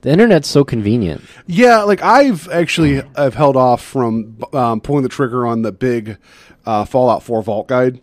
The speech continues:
Speaker 2: Not because I don't think I, I mean, I can figure out what stuff is, but it's just nice to have a good reference for locations
Speaker 1: See, I
Speaker 2: and weapons and, and, like, you know, materials and,
Speaker 1: Yeah.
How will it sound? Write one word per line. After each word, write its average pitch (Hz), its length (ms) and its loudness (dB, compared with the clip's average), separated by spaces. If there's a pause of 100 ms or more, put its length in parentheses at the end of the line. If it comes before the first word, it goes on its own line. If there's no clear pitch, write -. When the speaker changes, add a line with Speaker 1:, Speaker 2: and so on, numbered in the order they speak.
Speaker 2:
Not 151 200 -2
because 180 240 -6
I 151 60 2
don't 135 180 -4
think 131 160 -4
I, 120 80 -2 (180)
I 120 40 -8
mean, 120 240 -4 (260)
I 202 100 0
can 247 100 -6
figure 170 240 0
out 113 80 -4
what 113 80 -14
stuff 123 260 -4
is, 120 120 -2
but 117 100 -6
it's 110 80 -10
just 123 120 -10
nice 127 160 -4
to 135 80 -4
have 110 80 -4
a 107 40 -8
good 101 200 -8
reference 110 540 -10 (420)
for 113 320 -6
locations 127 520 -2
Speaker 1:
See, 151 40 6
I 151 140 6
Speaker 2:
and 117 100 -2
weapons 120 540 -4
and, 110 220 -6
and, 113 280 -6
like, 110 160 -6
you 120 60 -4
know, 113 100 -4
materials 117 760 -6
and, 117 160 -6
Speaker 1:
Yeah. 101 360 0